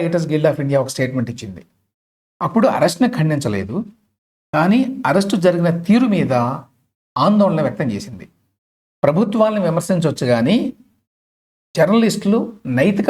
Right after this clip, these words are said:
ప్రమాణాలను పాటించాలి అని కూడా ఈ సందర్భంగా ఈ స్టేట్మెంట్లో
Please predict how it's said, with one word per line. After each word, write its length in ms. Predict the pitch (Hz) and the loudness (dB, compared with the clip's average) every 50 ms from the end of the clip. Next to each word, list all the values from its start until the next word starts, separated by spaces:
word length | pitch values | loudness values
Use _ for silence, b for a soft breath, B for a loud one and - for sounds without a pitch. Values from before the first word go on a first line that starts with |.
| 156 - | 0 2
ప్రమాణాలను 560 | 175 165 165 160 156 151 143 143 143 143 143 143 | 2 2 2 2 2 2 2 2 0 0 0 0
పాటించాలి 580 | 135 131 127 139 131 131 127 - 123 117 120 131 131 - - | 0 0 0 0 -2 -2 0 0 0 0 0 -2 -4 -6 -6
అని 120 | 139 123 120 - - | -6 -6 -4 -2 0
కూడా 240 | 139 147 175 214 262 294 - - _ _ _ _ _ _ _ _ _ _ _ _ _ - | 2 2 4 2 0 -2 -8 -16 _ _ _ _ _ _ _ _ _ _ _ _ _ -6
ఈ 100 | 160 156 - 160 | -4 0 0 0
సందర్భంగా 580 | 147 151 156 147 139 135 143 135 135 139 151 185 - - - - 135 | 2 2 2 0 2 0 0 0 0 0 0 0 -2 -4 -6 -6 -6
ఈ 40 | 131 131 | -4 -2
స్టేట్మెంట్లో 640 | - 156 151 151 143 135 131 127 123 - 156 196 | 0 0 0 0 0 0 -2 -2 -2 0 0 0